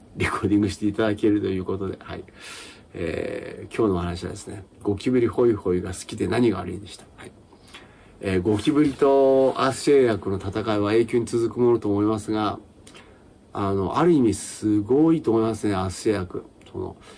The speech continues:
ゴキブリ駆除にこう的を絞ったっていうね、えー、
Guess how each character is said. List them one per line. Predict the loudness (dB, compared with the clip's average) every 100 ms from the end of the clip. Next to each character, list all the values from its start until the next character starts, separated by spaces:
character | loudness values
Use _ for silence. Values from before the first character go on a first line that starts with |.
| -20 -20 _ _
ゴ | -2 -2
キ | 0 0
ブ | 2 2
リ | 2 -2 -4
駆 | -4 -2
除 | 2 4 4
に | 2 -2
こ | -2
う | -2 -2
的 | 0
を | -2
絞 | -2 0 0
っ |
た | 0 -8
っ |
て | -10 -10
い | -8
う |
ね、 | -6 -8 -10 -16 -18
え | -14 -12 -14
ー、 | -20 _ _ _